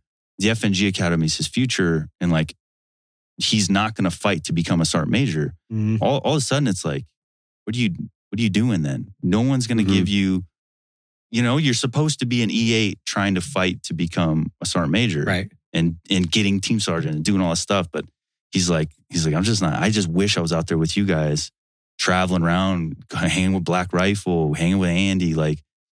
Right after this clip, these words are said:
Speaker 1: making content, having fun." And I'm like, "Your spot will never go away. And we're here waiting for you."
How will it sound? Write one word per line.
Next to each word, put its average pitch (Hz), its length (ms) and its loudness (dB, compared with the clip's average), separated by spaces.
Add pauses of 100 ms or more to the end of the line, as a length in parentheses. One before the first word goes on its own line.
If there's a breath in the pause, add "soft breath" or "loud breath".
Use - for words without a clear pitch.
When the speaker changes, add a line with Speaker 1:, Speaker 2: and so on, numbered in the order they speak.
(100)
Speaker 1:
making 101 280 0
content, 101 460 0
having 87 280 -2
fun." 90 420 0 (420)
And 85 100 -2
I'm 85 120 2
like, 78 280 -2 (600)
"Your 90 220 2
spot 113 360 -2
will 85 120 -2
never 85 640 0 (180)
go 87 100 0
away. 95 440 2 (480)
And 82 180 -2
we're 95 160 4
here 90 240 0
waiting 101 300 0
for 73 160 -4
you." 64 160 -4